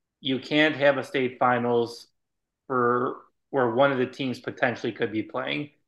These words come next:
And I know that might seem crazy and all that kind of stuff, but there just is a home field advantage to it. And, you know, the familiarity of not having to travel and all that kind of stuff, it kinda takes away from the experience. And it kinda is what you get,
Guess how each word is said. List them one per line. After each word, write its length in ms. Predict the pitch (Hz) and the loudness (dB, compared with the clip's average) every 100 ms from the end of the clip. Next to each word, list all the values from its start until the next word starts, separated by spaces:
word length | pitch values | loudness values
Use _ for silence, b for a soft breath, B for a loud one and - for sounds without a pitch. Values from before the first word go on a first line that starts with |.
| _ _ _ | _ _ _
And 560 | - 117 117 120 120 - - - | 0 2 4 2 0 -6 -8 0
I 80 | 131 | 2
know 160 | 131 | 4
that 120 | 139 131 | 4 4
might 220 | 127 123 | 2 0
seem 160 | 123 | -6
crazy 420 | 110 175 180 160 165 | -2 4 4 4 2
and 100 | 160 | 4
all 100 | 156 | 4
that 140 | 151 | 2
kind 160 | 151 156 | 0 -4
of 80 | 147 | -2
stuff, 220 | - 143 | 0 2
but 100 | 147 | 4
there 140 | 143 | 2
just 260 | 135 139 - | 2 -2 -2
is 140 | 139 | -4
a 80 | 127 | -2
home 240 | 120 139 127 | -2 -2 -2
field 240 | 143 131 | -2 0
advantage 600 | 113 113 123 123 117 - | -2 -2 -2 -2 -4 -4
to 180 | 135 127 | 0 2
it. 120 | 123 | 2
And, 200 | 110 104 b b _ _ - | 2 -2 b b _ _ -4
you 140 | 131 | 2
know, 260 | 127 117 - | 2 2 -2
the 160 | - 135 | 0 0
familiarity 800 | 139 131 139 127 127 135 135 135 | 0 4 4 6 4 4 2 0
of 120 | 117 | 0
not 180 | 123 123 | 0 0
having 300 | 123 120 117 | -2 -4 -6
to 80 | |
travel 520 | 101 - 139 143 135 135 | -6 2 6 6 6 4
and 100 | 135 | 4
all 120 | 135 | 2
that 160 | 139 - | 0 -2
kind 160 | 135 | -4
of 80 | 127 | -4
stuff, 280 | - 131 123 | 0 2 2
it 100 | 117 | -2
kinda 180 | 131 120 | -4 -2
takes 200 | 123 110 | -6 -4
away 140 | 123 | -4
from 180 | 117 117 | -4 -2
the 60 | 117 | -4
experience. 500 | 104 - 139 127 135 | -4 -6 -4 -4 -4
And 80 | |
it 100 | 123 | -4
kinda 380 | 139 139 135 156 | 0 2 2 2
is 140 | 139 120 | 0 -2
what 260 | 127 123 | -2 -2
you 60 | 127 | -2
get, 380 | 120 120 120 | 2 4 2